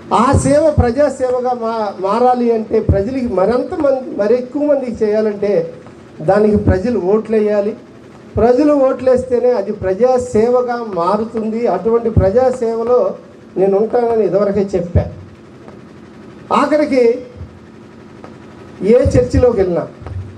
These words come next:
ఏ గుళ్ళోకి వెళ్ళినా, ఈ మధ్యకాలంలో కూడా నన్ను అడుగుతూ, అడిగారు డబ్బులు. కానీ నేను ఎప్పుడు ఎలక్షన్ రూల్స్ వచ్చాక, ఎలక్షన్ కమిషన్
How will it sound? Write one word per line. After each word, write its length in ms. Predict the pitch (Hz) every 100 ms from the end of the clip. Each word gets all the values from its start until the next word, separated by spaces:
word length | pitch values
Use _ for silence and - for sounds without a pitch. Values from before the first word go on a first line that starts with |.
| 180
ఏ 260 | 226 254
గుళ్ళోకి 380 | 190 220 233 247
వెళ్ళినా, 420 | 190 190 190 135 - - -
ఈ 120 | 208 247
మధ్యకాలంలో 640 | 240 214 226 220 202 202
కూడా 420 | 185 175 185 - - - - - - - - - - - - - -
నన్ను 240 | 180 180
అడుగుతూ, 320 | 180 190 196 170 165
అడిగారు 380 | 160 170 143
డబ్బులు. 360 | 135 135 127 - - - - - - - - - - -
కానీ 240 | 214 220 226
నేను 220 | 185 180
ఎప్పుడు 580 | 180 214 202 - - - - - - - - - - - - - - - - - - - - - -
ఎలక్షన్ 520 | 190 247 247 247 240
రూల్స్ 300 | 214 233 226
వచ్చాక, 360 | 208 - 165 156
ఎలక్షన్ 600 | 151 151 220 247 220 214
కమిషన్ 500 | 180 190 240 -